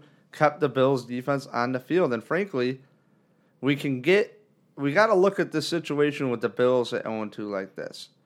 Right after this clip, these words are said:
What do they need to improve on? And the number one glaring thing is sustaining a drive.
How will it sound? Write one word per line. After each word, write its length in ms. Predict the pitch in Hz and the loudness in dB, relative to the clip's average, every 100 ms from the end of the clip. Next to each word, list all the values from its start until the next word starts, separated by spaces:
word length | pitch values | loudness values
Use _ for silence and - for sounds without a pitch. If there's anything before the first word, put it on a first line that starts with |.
| _ _ _ _ _ _ _ _ _ - | _ _ _ _ _ _ _ _ _ -16
What 580 | 120 117 143 196 - 185 | -12 -6 0 0 0 0
do 100 | 185 | 0
they 180 | 175 | 2
need 300 | 151 151 143 | 0 0 -2
to 160 | 143 135 | -2 0
improve 440 | 113 110 120 104 | -2 -4 -4 -4
on? 280 | 101 64 76 _ - | -6 -8 -12 _ -8
And 140 | 127 | -4
the 60 | 131 | -2
number 440 | 143 165 196 208 | 0 0 0 0
one 400 | 160 156 160 143 | 2 2 0 -2
glaring 500 | 131 120 127 127 123 | -4 0 0 0 -4
thing 440 | - 107 110 127 | -6 -6 -4 -6
is 160 | 110 113 | -6 -8
sustaining 760 | - 110 - 113 110 113 113 - | -8 -10 -8 -8 -6 -6 -8 -8
a 80 | 107 | -10
drive. 720 | 101 101 107 107 - - | -10 -6 -2 -2 -4 -10